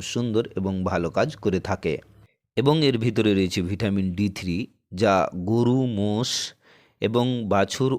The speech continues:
ও বকনার হাড় ও কোষের স্বাভাবিক বৃদ্ধিতে সাহায্য করে থাকে। এবং ভিটামিন ই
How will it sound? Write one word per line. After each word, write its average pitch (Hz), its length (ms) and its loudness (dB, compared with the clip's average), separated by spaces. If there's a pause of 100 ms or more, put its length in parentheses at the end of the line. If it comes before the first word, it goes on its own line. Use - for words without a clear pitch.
(100)
ও - 80 2
বকনার 95 600 -2 (220)
হাড় 113 280 2 (120)
ও - 20 2 (160)
কোষের 87 340 -6 (460)
স্বাভাবিক 123 540 -2 (120)
বৃদ্ধিতে 92 460 -4 (360)
সাহায্য 82 460 -2
করে 76 240 -6
থাকে। 82 300 -8 (960)
এবং 123 160 4 (180)
ভিটামিন 113 480 2 (420)
ই - 20 4